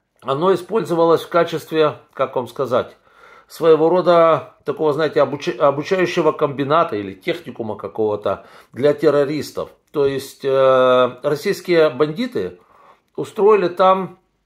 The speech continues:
эдако-, эдакий международный террористический пул, где они обучали будущих террористов из других стран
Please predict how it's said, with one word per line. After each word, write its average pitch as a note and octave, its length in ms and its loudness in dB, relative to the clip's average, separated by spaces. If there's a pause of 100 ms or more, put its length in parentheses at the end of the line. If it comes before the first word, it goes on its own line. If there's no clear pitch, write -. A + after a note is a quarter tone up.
(560)
эдако-, E3 480 0
эдакий E3 340 0
международный D#3 600 -2
террористический D3 920 -4
пул, A#3 480 -8 (720)
где B2+ 320 -2
они E3 180 0
обучали D3+ 560 2
будущих C#3 480 -8
террористов D3 600 -4
из A2+ 100 -6
других B2+ 400 -10
стран F3+ 500 -2